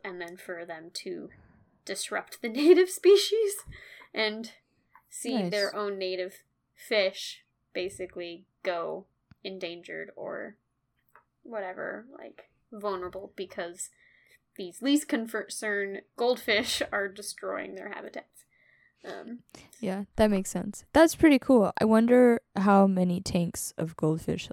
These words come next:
Speaker 2: they
Speaker 1: right?
Speaker 2: have.
Speaker 1: Or if it's just, like, one giant tank. 'Cause, like, we talk about it in their behavior. They're really not super aggressive. They're just
Speaker 2: Mm-hmm.
Speaker 1: invasive.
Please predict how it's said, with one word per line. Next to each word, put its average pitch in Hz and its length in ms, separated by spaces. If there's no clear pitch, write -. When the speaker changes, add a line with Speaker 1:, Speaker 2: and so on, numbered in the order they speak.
Speaker 2:
they - 100
Speaker 1:
right? 185 140
Speaker 2:
have. - 80
Speaker 1:
Or 226 100
if 220 60
it's 208 160
just, 202 140
like, 190 120
one 180 260
giant 175 360
tank. 208 200
'Cause, 302 220
like, 349 200
we 254 100
talk 302 240
about 233 200
it 190 80
in 196 80
their 180 100
behavior. 170 420
They're 247 160
really 302 240
not 233 240
super 220 360
aggressive. - 1080
They're - 180
just - 560
Speaker 2:
Mm-hmm. 196 200
Speaker 1:
invasive. - 720